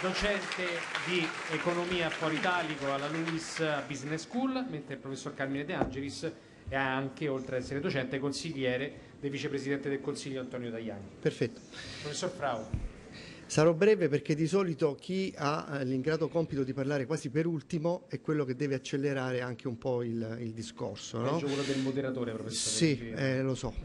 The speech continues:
Speaker 2: la guardo
Speaker 1: <laughs>
Speaker 2: anche io un po' preoccupato. Allora, ehm, io sono qui in veste, diciamo, un po',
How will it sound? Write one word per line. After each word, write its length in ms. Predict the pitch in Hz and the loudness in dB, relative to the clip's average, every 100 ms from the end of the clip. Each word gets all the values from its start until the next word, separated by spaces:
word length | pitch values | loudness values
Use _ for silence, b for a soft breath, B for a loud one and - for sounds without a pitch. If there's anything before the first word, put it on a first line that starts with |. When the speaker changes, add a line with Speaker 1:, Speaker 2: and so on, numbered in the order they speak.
| 135 | 0
Speaker 2:
la 120 | 131 | 2
guardo 500 | 131 139 135 139 127 | 2 0 2 2 2
Speaker 1:
<laughs> 40 | 123 | 0
Speaker 2:
anche 280 | 123 - | -2 0
io 220 | 151 131 113 | 2 4 4
un 240 | - 135 | 2 4
po' 140 | - - | 4 4
preoccupato. 600 | - 123 - - 104 B B B B | 4 2 2 -2 -6 B B B B
Allora, 580 | 156 156 131 - 151 127 | 4 6 4 2 0 0
ehm, 720 | 120 113 117 117 135 - - | -2 0 0 0 -4 -10 -6
io 160 | - 196 | 2 2
sono 280 | 202 135 135 | 4 -2 -2
qui 180 | 175 | 2
in 100 | 151 | 2
veste, 340 | 143 170 - 143 | 4 2 2 0
diciamo, 580 | 143 - 151 139 131 139 | 0 0 0 2 0 0
un 220 | 135 131 | -2 0
po', 340 | 165 165 165 | 4 4 4